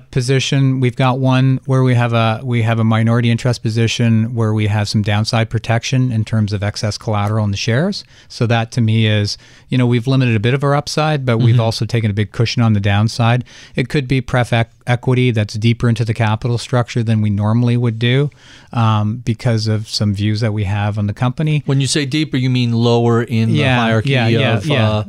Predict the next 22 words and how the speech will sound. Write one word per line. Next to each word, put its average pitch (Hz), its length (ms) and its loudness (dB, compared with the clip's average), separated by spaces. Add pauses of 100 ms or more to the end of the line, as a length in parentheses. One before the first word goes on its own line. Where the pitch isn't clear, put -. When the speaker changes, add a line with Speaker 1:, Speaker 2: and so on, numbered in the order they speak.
(240)
Speaker 2:
who 139 160 0
gets 117 180 -2
paid 110 240 -2
in 101 100 0
bankruptcy. 98 400 -4
Speaker 1:
Correct, 110 380 -4 (120)
correct. 107 360 -4
You 294 120 -2
know, 151 180 2
like, 147 200 0
through, - 240 -4
through 170 340 -2
the 147 80 0
capital 127 460 -2
structure, 117 420 -2
we're, 110 140 -2
we're, 117 260 0
we've 120 260 0
created 107 480 -2
at 101 180 0
a 98 60 -2
much, 101 300 -2